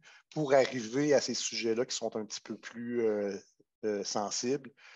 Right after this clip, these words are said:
Et je pense qu'il y a comme une progression qui doit se faire parce que si on arrive tout de suite avec un sujet sensible et qu'ils ne sont pas habitués de débattre là-dessus, ben peut-être qu'on va gérer plus de, <laughs> de l'émotion que du débat.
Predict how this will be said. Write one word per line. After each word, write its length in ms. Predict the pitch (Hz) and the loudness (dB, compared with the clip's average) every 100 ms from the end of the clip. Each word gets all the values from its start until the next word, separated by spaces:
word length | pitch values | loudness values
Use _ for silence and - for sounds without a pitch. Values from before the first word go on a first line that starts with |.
| - - | -20 -8
Et 40 | |
je 80 | - | 0
pense 180 | 120 127 | 2 4
qu'il 100 | 123 | 4
y 20 | |
a 40 | |
comme 220 | - 127 120 | 4 4 2
une 220 | 110 104 | -4 -8
progression 680 | - 120 113 107 104 131 | 2 2 4 4 2 0
qui 120 | 131 117 | -4 2
doit 200 | 110 101 | 2 4
se 120 | - | 4
faire 220 | 117 143 | 2 2
parce 180 | 110 - | -2 -4
que 140 | 110 | -6
si 140 | - 135 | -2 -2
on 120 | 127 | -2
arrive 240 | 120 123 | -2 -4
tout 100 | - | -4
de 40 | 120 | -2
suite 260 | - - | -2 0
avec 240 | 117 110 113 | 2 2 -2
un 80 | 110 | -6
sujet 300 | - 113 113 | -4 -2 -2
sensible 500 | 127 107 - 139 135 | 0 -2 -2 -6 -6
et 100 | - | -10
qu'ils 160 | - | -6
ne 60 | 107 | -2
sont 20 | |
pas 180 | - 135 | 4 4
habitués 360 | 113 - - | 4 -6 -8
de 100 | 127 | -6
débattre 380 | 110 107 113 - | -2 2 0 0
là-dessus, 440 | 107 - - 170 - _ - - - _ | -4 -4 -8 -14 -16 _ -20 -20 -20 _
ben 100 | 110 | 2
peut-être 340 | 110 113 120 - | 4 6 4 4
qu'on 840 | 123 120 117 117 113 - - - 107 | 6 10 10 10 6 0 -12 0 4
va 160 | 120 | 6
gérer 380 | 117 120 117 120 | 6 4 2 0
plus 520 | 120 117 135 - - _ - | -4 -4 -4 -4 -14 _ 0
de, 240 | 113 107 | 4 6
<laughs> 640 | 107 - - - - - - | 4 0 -4 -6 -8 -10 0
de 80 | 120 | 4
l'émotion 640 | 127 120 107 - 123 131 | 6 6 4 4 4 2
que 480 | - 117 110 107 107 | 2 6 6 6 2
du 220 | 107 107 | -4 -6
débat. 360 | 110 107 107 | -4 -2 -2